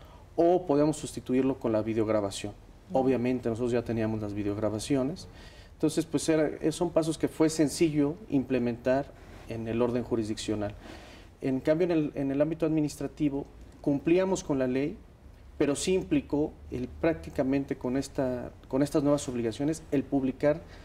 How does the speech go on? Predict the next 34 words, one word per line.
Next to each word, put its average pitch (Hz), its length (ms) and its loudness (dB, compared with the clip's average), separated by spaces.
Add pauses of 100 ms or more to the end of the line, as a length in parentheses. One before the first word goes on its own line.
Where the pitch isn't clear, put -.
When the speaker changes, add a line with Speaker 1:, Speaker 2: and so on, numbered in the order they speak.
(880)
Speaker 1:
todo, 190 240 4
prácticamente 170 680 2
todo 185 340 4
lo 139 160 2
que 127 80 -2
hacemos 131 360 -4
en 113 120 -6
el 107 80 -2
ámbito 107 280 -6
administrativo. - 680 -14
Speaker 2:
Que 277 100 -4
es 277 100 -4 (140)
bastante 247 480 -4
y 202 40 -4
muy 220 140 -4
complejo. 240 460 -8
Speaker 1:
Bastante, 190 360 -6
Speaker 2:
¿Cómo 254 180 -2
Speaker 1:
o - 20 -
sea, 254 60 -2
Speaker 2:
les 233 160 -4
ha 220 60 -4
ido 220 160 -4
en 214 80 -6
esa 214 140 -12
parte? - 380 -14 (180)
Speaker 1:
Pues 160 180 0
ha, 208 200 6
nos 160 180 2
ha 208 60 0
ido 214 120 2
muy 185 200 2
bien, 143 320 -2 (100)
eh, 117 160 -8